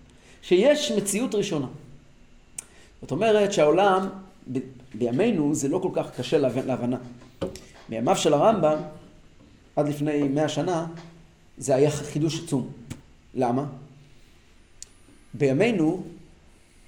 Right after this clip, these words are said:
גם המדענים מאמינים, מקבלים, לא מ-, רק מקבלים, מוכיחים, שלעולם יש נקודת התחלה.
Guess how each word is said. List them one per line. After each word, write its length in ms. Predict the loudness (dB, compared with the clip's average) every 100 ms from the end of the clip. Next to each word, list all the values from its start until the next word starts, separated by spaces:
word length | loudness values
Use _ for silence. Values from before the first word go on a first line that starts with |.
| -20 -20 _ _ _ -20 -20 _ _ _ -20 -8
גם 300 | 2 4 6
המדענים 1160 | 4 2 0 -4 -8 -10 -6 -2 -2 -2 -2 -6 -16 -20 -20 -18 -18 -20 -20 _ -20 -20 _ _ _ -20 -20 _ -20 -12
מאמינים, 760 | -8 -4 -2 -2 0 0 -2
מקבלים, 720 | -4 -6 0 2 2 -2 -8 -14 -20 -20 -10
לא 100 | -6
מ-, 60 | -4
רק 320 | -4 -6 -4
מקבלים, 520 | -4 -2 0 0 -4 -10 -16 -18 -20 -20 -20 -20 -14 -8 -8
מוכיחים, 500 | -8 -8 -4 -4 -4 -12 -20 -20 -20 -20 -20 -6
שלעולם 520 | 2 6 6 4 2
יש 100 | -2
נקודת 320 | -2 -2 -2
התחלה. 280 | -4 -6